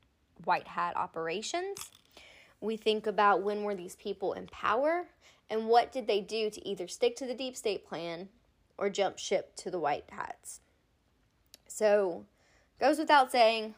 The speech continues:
Bolsonaro, white hat. And, you know,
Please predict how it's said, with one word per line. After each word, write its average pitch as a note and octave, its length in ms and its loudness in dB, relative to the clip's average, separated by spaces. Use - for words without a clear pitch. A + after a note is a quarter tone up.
Bolsonaro, B3+ 720 6
white - 280 2
hat. - 200 -6
And, F4 560 8
you C#4 160 -2
know, C4+ 300 4